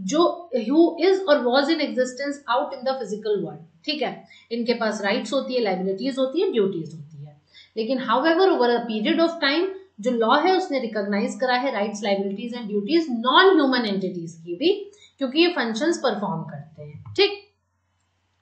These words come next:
अब लॉ यहाँ पे legal status देता है unborn बच्चे को।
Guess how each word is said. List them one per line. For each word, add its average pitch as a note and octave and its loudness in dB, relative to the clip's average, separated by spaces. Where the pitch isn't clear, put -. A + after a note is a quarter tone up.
अब C4+ 2
लॉ D#4+ 6
यहाँ D#4+ 4
पे C#4+ 2
legal C#4 2
status C4 2
देता G3+ 0
है - -4
unborn A3 -2
बच्चे A3 -4
को। G#3 -10